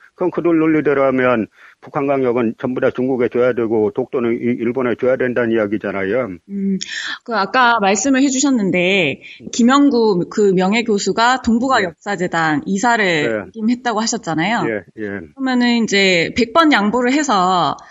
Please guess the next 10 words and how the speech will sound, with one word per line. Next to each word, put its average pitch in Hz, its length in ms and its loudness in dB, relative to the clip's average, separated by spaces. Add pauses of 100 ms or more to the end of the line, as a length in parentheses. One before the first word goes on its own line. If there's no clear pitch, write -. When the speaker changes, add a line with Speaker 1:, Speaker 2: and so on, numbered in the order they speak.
(140)
Speaker 2:
뭐, 202 140 -4
Speaker 1:
예. 208 60 -6
Speaker 2:
함사군 285 520 0
같은 220 300 0
경우에는 180 580 2
국민들이 220 480 0
잘 196 200 0
모른다고 190 500 2
쳐도, 170 680 -2 (120)
Speaker 1:
예. 117 240 -6